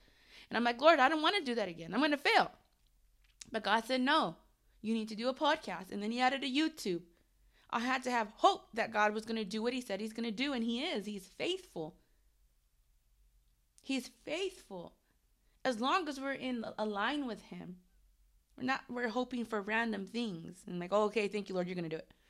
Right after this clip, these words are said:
And we need to make sure it aligns with God. So we have that hope, and that hope turns into faith, and that faith pleases the Father. What does it mean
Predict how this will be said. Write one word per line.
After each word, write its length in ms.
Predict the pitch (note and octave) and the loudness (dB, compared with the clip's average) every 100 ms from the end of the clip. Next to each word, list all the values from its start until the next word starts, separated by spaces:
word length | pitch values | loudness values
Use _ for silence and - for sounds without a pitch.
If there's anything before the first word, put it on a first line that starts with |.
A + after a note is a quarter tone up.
| _ _ _ _ _ _ | _ _ _ _ _ _
And 100 | B3+ | 2
we 100 | B3+ | 4
need 240 | C4 F4 - | 4 2 -2
to 80 | |
make 160 | B3+ G#3+ | -6 -4
sure 140 | A#3 | -2
it 60 | A3 | 0
aligns 380 | G#3 G#3 G3 F#3+ | 0 0 -2 -6
with 180 | F3+ - | -10 -2
God. 360 | C4+ B3 F3 - - | 0 0 -4 -10 -18
So 160 | - A#3 | -2 0
we 120 | A3+ | 2
have 280 | A3 G3 F#3 | 2 0 0
that 180 | F3+ - | -4 -4
hope, 480 | - A3 G4+ - - - - | 0 4 4 2 -10 -20 -4
and 160 | A#3+ A3 | 0 2
that 100 | G3 | 0
hope 460 | G3+ G#3 A#3+ C4 | -4 2 2 2
turns 240 | - A#3+ A3 | -4 -4 -2
into 240 | A3 E3+ | -4 -6
faith, 500 | - - A3+ F4+ F#4+ - - - | -8 -2 0 0 -4 -12 -8 -2
and 160 | A3+ | 0
that 220 | G#3+ - - | 0 -2 2
faith 280 | A#3+ D#4 - _ _ | 2 2 -6 _ _
pleases 560 | - A3+ C#4 C#4 B3+ A3+ | -8 -4 -2 -2 -6 -10
the 80 | - | -14
Father. 920 | F3+ - - _ G#3 G#3 F#3+ F3 - - - _ _ - | -16 -18 -20 _ -2 0 0 -4 -8 -12 -20 _ _ -4
What 160 | A3+ | -2
does 180 | C4 C4 | 0 -2
it 180 | C4 - | -4 -4
mean 640 | A3+ B3+ C4+ A#3 F#3 F3+ | -4 -2 -2 -2 -6 -10